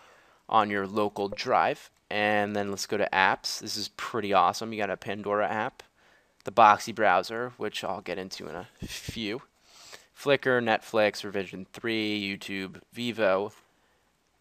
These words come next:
and Vudu Movies, R S S feeds,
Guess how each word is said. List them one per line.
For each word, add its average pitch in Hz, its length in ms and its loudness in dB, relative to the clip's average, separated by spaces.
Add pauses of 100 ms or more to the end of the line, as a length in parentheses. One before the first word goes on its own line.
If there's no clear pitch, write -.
(140)
and 52 340 -16
Vudu 92 260 -12
Movies, 104 540 -4
R 92 160 0
S 78 220 -4
S 110 180 0
feeds, 98 600 -6